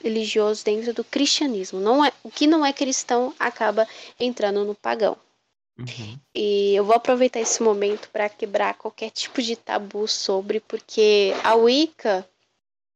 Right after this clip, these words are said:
Speaker 1: e a bruxaria em si, ela tem várias vertentes, tipo, trabalhar com a natureza apenas, trabalhar com entidades. A Wicca tem suas entidades, tem seus guias, tem seus espíritos.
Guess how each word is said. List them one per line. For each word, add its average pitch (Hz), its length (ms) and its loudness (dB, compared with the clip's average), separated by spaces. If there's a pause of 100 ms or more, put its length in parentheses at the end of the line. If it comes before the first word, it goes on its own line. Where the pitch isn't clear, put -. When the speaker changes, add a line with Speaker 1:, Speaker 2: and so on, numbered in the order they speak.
(540)
Speaker 1:
e 202 140 -2
a 196 80 -2
bruxaria 202 480 -2
em 190 100 -4
si, 247 480 0 (560)
ela 247 140 4
tem 294 180 0
várias 240 340 4
vertentes, - 840 -4
tipo, 214 680 -4 (300)
trabalhar 208 580 2
com - 100 -10
a 202 60 -4
natureza 214 800 0
apenas, 202 880 -6
trabalhar 190 640 0
com 190 240 -8
entidades. 196 880 -2
A 226 100 2
Wicca 254 340 0
tem 254 260 -4
suas 262 260 0
entidades, 202 720 -2
tem 214 260 -4
seus 220 340 -2
guias, 202 520 -4
tem 214 180 -6
seus 233 300 -6
espíritos. - 880 -10